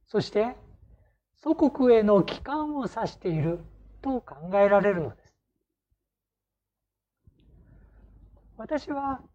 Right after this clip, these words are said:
旧約聖書の読み方として、キリストの十字架を通して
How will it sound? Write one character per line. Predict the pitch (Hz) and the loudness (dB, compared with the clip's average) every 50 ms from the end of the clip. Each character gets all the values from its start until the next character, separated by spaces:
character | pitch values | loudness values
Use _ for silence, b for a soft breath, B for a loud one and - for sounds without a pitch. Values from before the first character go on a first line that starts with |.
| _ _ - - _ _ | _ _ -20 -20 _ _
旧 | _ - 254 285 330 | _ -2 4 6 6
約 | 330 311 294 - - | 8 6 4 2 -2
聖 | - 311 302 202 | -4 -2 -2 -2
書 | - - 180 165 | -2 -2 -2 -2
の | 165 170 | 0 0
読 | 165 170 175 | 0 0 0
み | 175 202 208 | -2 -2 -4
方 | - 214 190 - 180 | -4 -6 -6 -8 -10
と | - - 143 | -10 -12 -16
し | - - | -16 -16
て、 | _ - 175 202 226 - - _ _ _ _ _ _ _ _ _ _ _ _ _ | _ -10 -10 -10 -10 -12 -18 _ _ _ _ _ _ _ _ _ _ _ _ _
キ | - - 233 | -6 -4 2
リ | 220 339 320 | 4 4 4
ス | - - | 4 2
ト | - 302 294 | -4 -6 -4
の | 277 285 262 | -2 -2 -2
十 | 202 - - 208 247 294 277 | -2 -4 -4 -2 -2 -2 -2
字 | 262 277 | -2 -4
架 | - - 285 | -10 -12 -14
を | 277 277 277 | -14 -14 -16
通 | - - 277 277 269 226 - | -18 -18 -18 -18 -16 -18 -18
し | - | -14
て | - 190 185 190 196 202 196 | -8 -4 -2 -2 -2 -2 -4